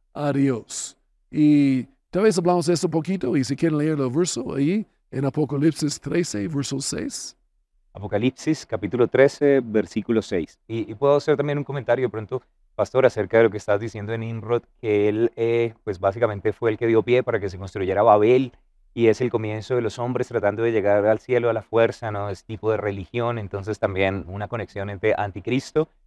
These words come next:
Speaker 2: y el sistema religioso mundial tratando de vivir sin Cristo.
Speaker 1: Mm.
Speaker 2: Es religión, falsa religión. Bueno, pero dice allí, eh, Apocalipsis trece seis, "Y abrió su boca en blasfemias contra Dios, para blasfemar su nombre y su tabernáculo, es decir, aquellos que habitan en el cielo".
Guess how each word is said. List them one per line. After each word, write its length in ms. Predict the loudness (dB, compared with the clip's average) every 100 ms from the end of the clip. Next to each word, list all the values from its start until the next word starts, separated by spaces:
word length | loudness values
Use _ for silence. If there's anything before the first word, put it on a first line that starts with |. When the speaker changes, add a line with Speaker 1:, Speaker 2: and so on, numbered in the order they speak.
| _
Speaker 2:
y 80 | -4
el 80 | -4
sistema 420 | -4 -2 0 4 4
religioso 640 | 4 0 2 0 0 -6
mundial 580 | -8 -8 2 6 6 2
tratando 480 | -6 0 0 2 2
de 180 | 4
vivir 360 | 2 -2 -4 -6
sin 180 | -8 -8
Cristo. 380 | -8 -8 -12 _ _ _ _
Speaker 1:
Mm. 260 | -16 -14 -10
Speaker 2:
Es 160 | -10 -4
religión, 420 | -4 -4 -8 -2
falsa 300 | -2 -2 -4
religión. 340 | -4 -4 -8
Bueno, 160 | -6 -2
pero 280 | 2 2 0 -14
dice 300 | -8 0 0
allí, 260 | 2 2 2
eh, 480 | 0 0 0 -4 -6
Apocalipsis 560 | -4 0 0 0 -4 2
trece 260 | 2 2
seis, 380 | -2 -2 -4 _ _ _ _ _ _ _ _
"Y 120 | 8
abrió 300 | 10 10 6
su 140 | 6 10
boca 480 | 12 12 8 4 _
en 160 | -8 -2
blasfemias 640 | -2 -2 -2 -2 -2 -4
contra 320 | -4 -2 0
Dios, 300 | 2 2 0
para 200 | 0 2
blasfemar 640 | 2 2 -2 -2 -4 -2 -2
su 120 | 0
nombre 340 | 0 0 -2
y 40 | -4
su 140 | -4
tabernáculo, 640 | 0 0 2 2 2 -2 -8
es 80 | -8
decir, 300 | -8 -4 0
aquellos 420 | 2 2 0 -4
que 140 | -2
habitan 400 | 0 0 -2 -4
en 60 | -6
el 100 | -12
cielo". 300 | -8 -10